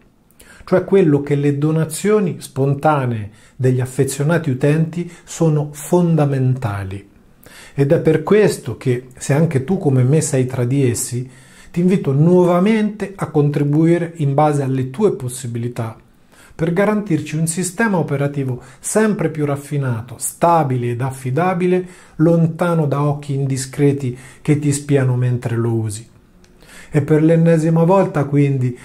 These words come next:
grazie infinite, Clem, e lunga vita a Linux Mint. Supportami se puoi con un mi piace, l'iscrizione al mio canale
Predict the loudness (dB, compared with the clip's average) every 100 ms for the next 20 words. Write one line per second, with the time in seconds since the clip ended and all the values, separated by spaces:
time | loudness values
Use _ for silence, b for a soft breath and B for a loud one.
0 | B B 2 2 2 0 0 0 2 2
1 | 0 -2 2 2 2 0 -2 B B -2
2 | 0 4 4 4 4 2 2 0 0 0
3 | 0 0 0 0 -2 0 0 0 -6 -18
4 | _ _ -20 B B B B B B -2
5 | 0 2 2 4 0 0 -2 0 4 4
6 | 4 0 -2 -2 0 0 2 2 2 2
7 | -2 -2 -4 -6 -6 -6 -6 -4 -4 -2
8 | -2 0 0 0 0 0 -4